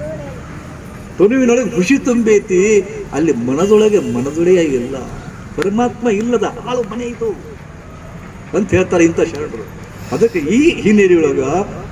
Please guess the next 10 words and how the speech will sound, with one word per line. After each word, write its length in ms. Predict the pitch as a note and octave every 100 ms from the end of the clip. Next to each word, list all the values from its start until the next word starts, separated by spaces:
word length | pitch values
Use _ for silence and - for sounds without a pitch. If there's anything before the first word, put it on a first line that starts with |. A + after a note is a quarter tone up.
| -
ಭಕ್ತರು 640 | G#3 A#3 - A#3+ A#3+ A3
ಯಾರಿಲ್ಲೇ 760 | A3 G3+ G3 F#3+ F#3 F3+ F#3+ D#3 A2+ G2 - - - D#3+
ಅಂತ 200 | A3+ A3
ಸಭೆಯೊಳಗೆ 540 | - D#3 F3 D#3+ G#3+
ಕೇಳಿದಾಗ 560 | - D#3 D#3+ D3+ C#3+ B2 D3 F#3+ F#3+ - - - -
ಎಲ್ಲರೂ 500 | C#3 G3 G3 G3+ G#3+
ಸುಮ್ಮ 200 | C3+ F3
ಕೂಡ್ತಾರ. 420 | - E3 - C#3+ C#3+ F3 D#3 - - - - - - - - - C3
ಬಸವಣ್ಣವ್ರು 520 | C#3 C#3+ D3+ D#3 D3
ಹೇಳ್ತಾರ, 360 | C3 C3 C3